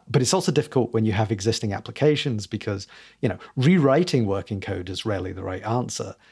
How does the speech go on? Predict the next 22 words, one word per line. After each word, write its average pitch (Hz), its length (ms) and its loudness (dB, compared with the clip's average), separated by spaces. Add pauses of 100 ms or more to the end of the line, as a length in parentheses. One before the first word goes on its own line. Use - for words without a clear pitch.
(220)
Uh, 107 200 2
but 110 200 0
it - 80 -2
is 120 260 2
always 127 320 4
a 120 60 2
question 110 360 0
of 95 120 -6
when 101 200 0
to - 140 -6
make - 280 -10
that - 180 -12 (260)
jump. 110 380 -2 (500)
Um, 95 540 -2 (240)
I 135 60 0
think 165 120 -2
Apple's 147 380 -2
focus 123 440 2
on 120 120 0
Swift - 280 0
U 107 140 0
I 107 380 0